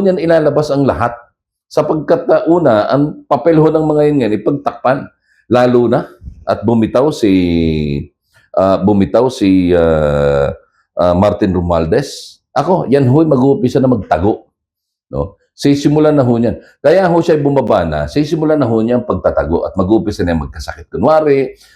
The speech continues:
magpa-confine sa kung saan-saan, at, ah, binitawan niyang pwesto para hindi siya magkaroon ng masyadong accountability.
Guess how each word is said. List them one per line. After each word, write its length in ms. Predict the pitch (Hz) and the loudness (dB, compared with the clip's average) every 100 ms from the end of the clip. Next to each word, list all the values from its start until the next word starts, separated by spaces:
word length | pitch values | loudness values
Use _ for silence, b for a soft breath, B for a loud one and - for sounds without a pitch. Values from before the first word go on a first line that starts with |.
| _ | _
magpa-confine 720 | 87 80 - 98 92 110 104 | -12 -6 -2 -2 -2 -2 -2
sa 80 | - | -4
kung 160 | - 85 | -6 -8
saan-saan, 800 | 82 82 78 143 131 110 110 110 b b b | -6 -8 -4 0 0 0 -2 -6 b b b
at, 240 | - 104 - | -2 0 2
ah, 120 | 131 | 2
binitawan 560 | 110 151 160 196 220 190 | 2 0 2 2 2 0
niyang 240 | 139 - | -2 -2
pwesto 680 | 101 - - 76 73 73 - _ _ - | -2 -2 -8 -6 -6 -8 -14 _ _ 0
para 720 | 156 165 165 160 156 151 143 | 2 2 2 2 2 2 0
hindi 320 | 135 139 143 | 0 -2 -2
siya 160 | - 139 | -2 -2
magkaroon 560 | 117 110 110 113 120 | -2 0 0 2 0
ng 180 | 113 104 98 | 0 -2 -2
masyadong 480 | 98 110 98 101 | -2 -2 -2 -4
accountability. 800 | 90 - 87 85 78 71 67 71 | -6 -6 -4 -4 -6 -8 -12 -16